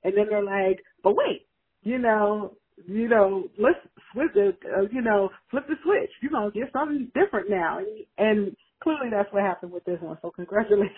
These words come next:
<laughs> Congratulations on the thirty-two episodes.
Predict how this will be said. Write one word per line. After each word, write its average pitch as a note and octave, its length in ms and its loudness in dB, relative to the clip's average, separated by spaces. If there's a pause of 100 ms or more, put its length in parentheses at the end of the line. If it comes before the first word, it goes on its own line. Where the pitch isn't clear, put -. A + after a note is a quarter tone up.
<laughs> - 160 -20
Congratulations D4+ 1500 2
on A#3 220 6
the G#3+ 220 4
thirty-two C#4+ 500 4
episodes. D4+ 600 0